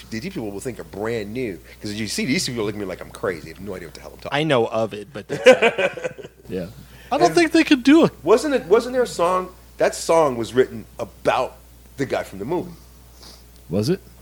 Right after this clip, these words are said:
Speaker 1: I thought so. I mean, they were
Speaker 3: Might have
Speaker 1: probably
Speaker 3: been.
Speaker 1: high when they wrote it, but still.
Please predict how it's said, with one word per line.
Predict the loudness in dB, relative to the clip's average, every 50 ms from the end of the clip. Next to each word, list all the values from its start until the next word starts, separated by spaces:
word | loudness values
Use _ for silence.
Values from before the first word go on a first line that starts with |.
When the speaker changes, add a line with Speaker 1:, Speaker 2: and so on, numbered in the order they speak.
| -20 -20 -16 -10 -10
Speaker 1:
I | -10
thought | -8 -6 -4 -4 -4 -4
so. | -4 -4 -4 -4 -4 -6 -10 -16 -20 -20 -20 -20 -20 -20 -20 -20 -20 -20 -20 -20 -20 -20 -20 -16 -8
I | -2
mean, | 0 4
they | 4 4
were | 4 4
Speaker 3:
Might | 6
have | 6 6
Speaker 1:
probably | 6 6 4
Speaker 3:
been. | 2
Speaker 1:
high | 2 0 0
when | -2 -2
they | -6 -4
wrote | -2 0 0 0
it, | 0 -2
but | -8 -12
still. | -12 -8 -8 -6 -4